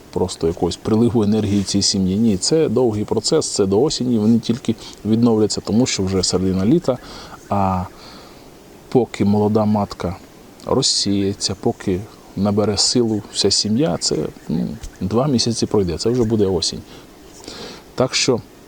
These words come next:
будь-якому випадку, її потрібно замінити,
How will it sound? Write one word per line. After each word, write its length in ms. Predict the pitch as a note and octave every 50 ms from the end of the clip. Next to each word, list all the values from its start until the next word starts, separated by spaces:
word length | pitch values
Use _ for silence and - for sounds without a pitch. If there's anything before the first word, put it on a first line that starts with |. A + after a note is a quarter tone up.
| - - - - - - - - - - - - - - - - - - - - -
будь-якому 380 | A#2 A#2+ A#2+ D3 C#3+ B2 A2
випадку, 460 | G2+ G2 F#2 - F2+ - - - - - - - - - - - - - - - - - - - - - - - - - - - - - - - - -
її 200 | G2+ G#2+ G#2+ G#2+
потрібно 400 | - - G2+ A2 G#2+ G2+ G#2 G2+
замінити, 520 | - - C3+ E3+ F#3+ G#3 G3 - F#3+ F3+